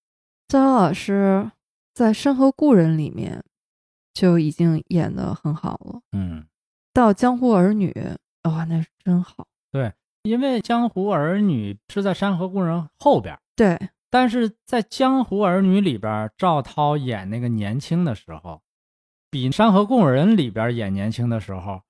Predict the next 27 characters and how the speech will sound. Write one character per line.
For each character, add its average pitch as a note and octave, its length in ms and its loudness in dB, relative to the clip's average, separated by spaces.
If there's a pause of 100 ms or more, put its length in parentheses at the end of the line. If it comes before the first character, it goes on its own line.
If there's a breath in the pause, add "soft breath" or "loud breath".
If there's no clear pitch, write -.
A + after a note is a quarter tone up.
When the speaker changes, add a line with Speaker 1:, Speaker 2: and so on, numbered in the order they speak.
(480)
Speaker 2:
呃， F3 80 -8
更 C#4+ 180 4
年 G#2+ 180 0
轻。 G2+ 300 -8 (840)
Speaker 1:
哎， A3 200 -2 (260)
这 E4+ 280 4
个 D#3+ 120 2
啊， F#3 120 2 (320)
Speaker 2:
啊。 C3 480 0 (100)
Speaker 1:
<laughs> - 100 -20
就 C#4 120 2
要 A3+ 180 6
说 A3+ 240 0
到 G3 340 0 (920)
当 C4+ 200 2
时 G3 520 0 (120)
拍 G#3+ 320 0
《江 A3 200 0
湖 G#3+ 100 0
儿 F#3+ 160 2
女》 F#3+ 200 -2
的 - 120 -6
时 - 160 -6
候 F#3 140 -4
啊， F#3 280 -6 (200)
因 F#3+ 120 -2
为 G3 240 0